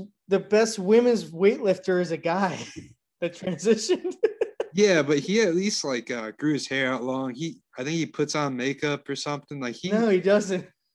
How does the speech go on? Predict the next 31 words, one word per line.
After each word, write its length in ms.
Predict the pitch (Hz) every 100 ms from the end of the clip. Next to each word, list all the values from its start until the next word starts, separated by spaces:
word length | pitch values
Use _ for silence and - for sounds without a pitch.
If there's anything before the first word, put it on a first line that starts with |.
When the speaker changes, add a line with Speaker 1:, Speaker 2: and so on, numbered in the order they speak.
| _
Speaker 1:
<laughs> 400 | 440 466 - - _ - - - - -
Speaker 2:
<laughs> 180 | - - 160 - 143 - - - - - _
He, 240 | 139 151 - _ _ _ _ _
Speaker 1:
He 80 | 196
Speaker 2:
uh, 40 | 196
Speaker 1:
looks, 260 | 233 113
Speaker 2:
yeah. 60 | 107 - -
Speaker 1:
he 60 |
looks 240 | 185 214 220
like 140 | 247
a 160 | 220 175
dude 300 | 190 208 202
with 140 | 190
long 360 | 175 180 185 185
hair, 260 | 202 220
dude. 220 | 185 180 190 _ _ _ _ -
Speaker 2:
Yeah, 200 | 117 110
fat 340 | - 123 104
dude. 300 | 117 113 107 _ -
Yeah. 160 | 107 107
Speaker 1:
Also, 380 | 302 294 220 - _ _ _ _ _
there 180 | - 269
was 120 | 277
a, 220 | 247 233 - -
I 120 | 233
was 100 | 233
watching 320 | 226 247 254
something. 380 | 240 247 220 226
There 80 | 208
was 100 | 202
a 180 | 196